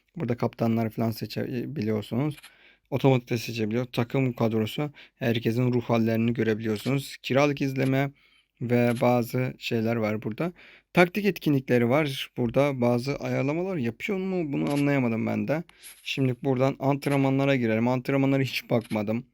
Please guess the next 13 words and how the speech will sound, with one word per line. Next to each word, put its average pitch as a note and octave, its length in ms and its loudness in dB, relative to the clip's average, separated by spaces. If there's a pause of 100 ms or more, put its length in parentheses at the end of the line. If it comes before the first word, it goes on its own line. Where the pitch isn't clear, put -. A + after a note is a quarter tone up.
(600)
Ee, A#2 300 0
tedavi B2+ 360 4
merkezi A2+ 380 -2
kapalıymış. A2+ 880 -2 (720)
Taktikler A#2+ 600 -2
burada A#2+ 220 -2
da A#2+ 60 0
gözüküyor. A#2+ 600 -4
Aylık C3 640 0 (140)
Giresun A2+ 480 -6
geliyor G#2+ 320 -4
önümüze. A2 520 -2 (720)
Ee, A2+ 220 0